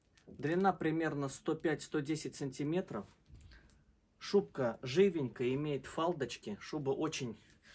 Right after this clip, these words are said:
хорошо играет. Норка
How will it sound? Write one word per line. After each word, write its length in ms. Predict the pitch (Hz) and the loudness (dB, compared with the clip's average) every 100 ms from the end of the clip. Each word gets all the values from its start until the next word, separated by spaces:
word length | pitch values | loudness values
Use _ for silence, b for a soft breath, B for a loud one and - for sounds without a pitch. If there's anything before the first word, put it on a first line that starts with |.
| B B - | B B -2
хорошо 520 | 143 147 147 147 131 | 6 6 6 0 0
играет. 600 | 139 127 156 185 151 - - _ _ _ b b _ | -2 0 4 4 4 -2 -14 _ _ _ b b _
Норка 640 | 143 170 160 - 131 107 | 0 4 4 2 -4 -4